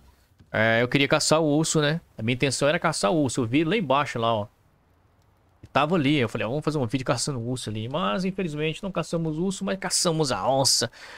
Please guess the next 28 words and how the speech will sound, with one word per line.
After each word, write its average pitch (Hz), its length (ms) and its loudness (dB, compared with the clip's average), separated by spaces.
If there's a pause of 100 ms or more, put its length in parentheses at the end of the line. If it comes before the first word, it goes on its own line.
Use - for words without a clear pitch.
(280)
Caçamos, 139 720 0 (720)
é, 110 1500 0
o 175 100 0
bisão. 160 640 2 (680)
E 156 120 2
por 151 240 0
aí 147 140 4
vai. 113 340 2
O 127 80 0
porco 156 360 -2
do 139 100 2
mato, 170 460 0 (280)
javali. 143 640 2 (720)
Já 147 180 2
rendeu. 160 540 2 (240)
Já - 60 -8
pegamos 143 420 2
bem 147 220 2
couro. 147 400 2 (640)
É, 120 300 0
a 127 60 4
gente 135 160 0
vai 139 100 2
começar 143 320 0
a - 20 0
evoluir 143 340 2
mais 139 400 2
ainda. 139 400 0